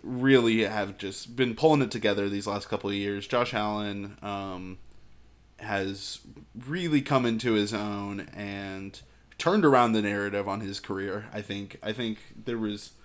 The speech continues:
a few years there where there was a lot of question marks about all the hype behind this guy and, and, and all that stuff. And last year, to me, I think, I think he was top three quarterbacks in the league pretty easily. So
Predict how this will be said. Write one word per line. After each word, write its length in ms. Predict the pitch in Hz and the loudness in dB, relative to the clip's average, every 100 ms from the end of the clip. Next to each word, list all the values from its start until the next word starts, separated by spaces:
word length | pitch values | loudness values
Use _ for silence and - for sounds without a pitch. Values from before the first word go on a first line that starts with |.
| - - - - - | -20 -20 -20 -16 -12
a 60 | |
few 180 | - 196 | -4 0
years 440 | 185 135 123 110 | 4 4 2 -2
there 340 | - 107 104 104 | -4 -2 -2 -2
where 460 | 104 104 101 107 - - - - - | -2 -2 -2 -4 -6 -16 -20 -20 -6
there 80 | 135 | 0
was 100 | 139 | 8
a 40 | 185 | 10
lot 140 | 185 | 10
of 80 | 160 | 10
question 360 | 156 139 - | 8 8 4
marks 280 | 131 120 123 | 2 2 -2
about 340 | 131 113 107 - - - | 0 0 0 -4 -20 -4
all 200 | 123 123 | 2 4
the 80 | 113 | 4
hype 280 | 117 107 - - 110 | 2 0 -4 -16 -6
behind 300 | 117 117 107 | -4 -2 -2
this 120 | - | -2
guy 320 | 110 101 101 | -2 -2 -2
and, 280 | 104 92 90 - | -4 -6 -12 -10
and, 200 | 104 - | -10 -10
and 140 | 107 | -8
all 100 | 104 | -4
that 140 | 95 98 | -4 -4
stuff. 260 | - 98 | -6 -6
And 100 | 98 | -6
last 380 | 107 147 208 - | 2 4 4 0
year, 240 | 104 101 98 | -4 -4 -6
to 140 | - | -6
me, 460 | 104 120 101 98 95 | -6 -4 -4 -4 -6
I 100 | 98 | -8
think, 320 | - 95 87 - | -8 -10 -10 -10
I 80 | |
think 180 | 107 95 | -8 -8
he 100 | - | -10
was 340 | 95 92 92 - - - - - | -8 -8 -10 -16 -20 -20 -20 -6
top 220 | - 147 - | 6 6 8
three 140 | 131 | 2
quarterbacks 460 | 127 110 101 101 107 | 4 4 2 -2 -4
in 60 | |
the 60 | 101 | -4
league 240 | 98 95 | -4 -6
pretty 220 | - 147 | 0 2
easily. 720 | 117 98 107 98 98 98 92 | 2 -2 -4 -6 -6 -6 -6
So 480 | 92 - 110 101 101 | -4 -2 0 -2 -6